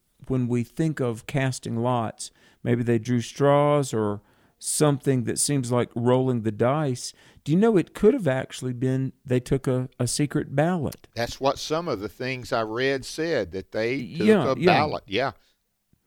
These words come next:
Speaker 1: Uh, and so, do you know, I, I've been in many a church where we voted on deacons or we voted on the budget. I've been in a couple of churches where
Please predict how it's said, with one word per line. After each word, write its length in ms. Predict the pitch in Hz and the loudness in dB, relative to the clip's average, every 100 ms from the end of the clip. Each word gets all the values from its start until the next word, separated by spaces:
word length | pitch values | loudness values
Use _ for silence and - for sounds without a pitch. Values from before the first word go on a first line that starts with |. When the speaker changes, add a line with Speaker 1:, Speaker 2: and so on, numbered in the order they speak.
| _ _ _ - _ - | _ _ _ -20 _ 0
Speaker 1:
Uh, 40 | |
and 440 | 160 92 147 170 143 - | 0 2 2 2 0 -8
so, 260 | - - 196 | 0 4 4
do 140 | 147 | 2
you 60 | 214 | 2
know, 200 | 214 175 | 2 2
I, 300 | - 175 113 | 2 0 0
I've 140 | 180 170 | 0 0
been 180 | 165 | 0
in 200 | 143 135 | 0 0
many 200 | 135 143 | 0 0
a 60 | 190 | -2
church 480 | - 143 147 - - | -2 -2 -2 -4 -4
where 180 | 131 123 | -2 0
we 200 | 123 110 | -2 0
voted 360 | 117 120 123 | 2 2 0
on 200 | 117 113 | 0 0
deacons 680 | 107 123 120 165 196 - - _ _ _ _ | 0 -2 0 -2 -2 -8 -16 _ _ _ _
or 240 | 120 117 | 2 2
we 160 | 107 107 | 2 0
voted 380 | 107 110 110 113 | 0 0 0 -2
on 140 | 107 | -2
the 60 | 104 | 0
budget. 520 | 120 127 131 190 - _ _ _ _ | 2 2 2 -2 -4 _ _ _ _
I've 280 | - 107 107 | -4 -2 0
been 220 | 117 113 | 0 2
in 120 | 117 113 | 0 -2
a 60 | |
couple 300 | - 123 120 | -2 -2 -4
of 80 | 117 | -6
churches 580 | - 143 139 226 202 - | -2 -2 -2 -4 -4 -2
where 300 | 127 123 | 0 0